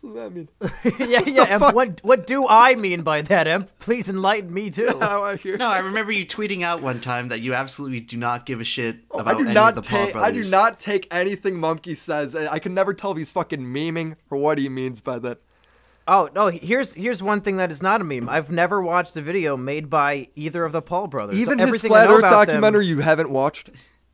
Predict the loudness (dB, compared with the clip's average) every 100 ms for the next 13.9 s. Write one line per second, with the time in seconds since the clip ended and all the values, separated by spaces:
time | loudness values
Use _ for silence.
0 | _ _ -2 0 2 -2 -2 0 0 0
1 | 0 0 0 -2 -2 -2 -2 -4 -4 -8
2 | -8 -8 -4 0 2 2 2 0 -2 -8
3 | -6 -4 -2 0 -2 -4 -4 -4 -2 -4
4 | -2 -6 -4 -4 -2 -2 -2 2 2 2
5 | -4 -4 -6 -8 _ -8 -6 -4 -4 -4
6 | -2 -2 -4 -6 -10 -12 -16 -20 _ _
7 | _ -20 -14 -6 -6 -6 -12 -16 -20 -20
8 | -20 -20 -20 _ -2 0 0 0 4 4
9 | 4 2 0 -2 -6 -2 0 0 -2 0
10 | 2 0 -2 -4 -4 -6 -6 -6 -8 -6
11 | -4 -4 -8 -12 -12 -10 -10 -10 -12 -8
12 | -8 -8 -12 -10 -10 -6 -6 -6 -8 -10
13 | -8 -10 -10 -10 -8 -6 -8 -14